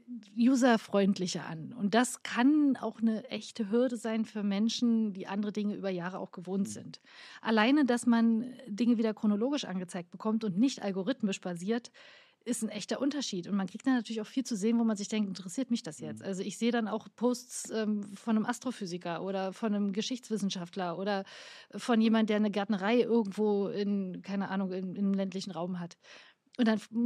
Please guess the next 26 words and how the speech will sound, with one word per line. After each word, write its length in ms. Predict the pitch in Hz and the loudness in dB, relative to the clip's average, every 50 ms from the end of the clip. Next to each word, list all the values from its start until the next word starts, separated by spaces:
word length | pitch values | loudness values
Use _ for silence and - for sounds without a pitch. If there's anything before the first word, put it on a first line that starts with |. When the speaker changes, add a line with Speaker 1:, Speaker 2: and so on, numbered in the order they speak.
| 240 233 240 247 | 0 0 -2 -2
Speaker 1:
ist 200 | 269 262 - - | -2 0 0 2
schon 200 | - 330 320 254 | 4 6 6 6
so 80 | 262 | 6
die 120 | 214 214 196 | 6 4 2
Frage, 340 | - 208 185 190 202 185 | 0 0 0 0 0 2
„Will 80 | 220 226 | 2 2
ich 100 | 247 226 | 2 2
das 160 | - 220 202 - | 0 -2 -2 0
sehen 200 | 214 202 208 196 | 0 0 0 0
oder 180 | 190 - 190 | -2 -2 0
Speaker 2:
Mhm. 80 | 98 98 | 0 0
Speaker 1:
nicht?“ 260 | 90 - - - - _ _ _ _ _ _ _ - | -2 -4 -6 -12 -16 _ _ _ _ _ _ _ -6
Aber 240 | 208 208 208 208 | -4 0 2 4
mit 180 | 214 233 220 - | 4 4 4 4
einem 500 | 233 233 226 220 214 196 196 202 196 202 | 4 4 4 4 2 0 -4 -8 -6 -2
bisschen 680 | 240 330 349 - - - - - 311 330 311 302 262 - | -2 -2 -2 -2 -4 -8 -6 -4 -2 -2 -2 -2 -4 -6
Zeit 520 | - - - 208 180 175 214 269 - - | -10 -10 -6 -4 -2 -2 -2 -4 -4 -6
kann 160 | - - 226 | -6 -2 0
man 160 | 233 247 247 | 2 2 2
sich 200 | 220 240 233 - | 2 0 -4 -2
im 120 | 247 226 214 | -2 -2 -2
Prinzip 360 | 196 196 - - 269 262 - | -2 -4 -6 -6 -6 -6 -4
auch 120 | 220 226 | -6 -6
seine 300 | - - 220 202 202 202 | -4 -4 -2 -2 -2 -2
Timeline 680 | - 190 220 220 220 220 214 202 190 196 196 202 208 196 | -2 -2 0 2 2 2 2 2 0 0 0 0 -2 -2
zusammenstellen. 840 | - - 208 185 214 233 240 226 - - 160 135 - - 160 156 | -4 -6 -4 0 2 2 2 2 0 -4 -8 -10 -12 -12 -14 -16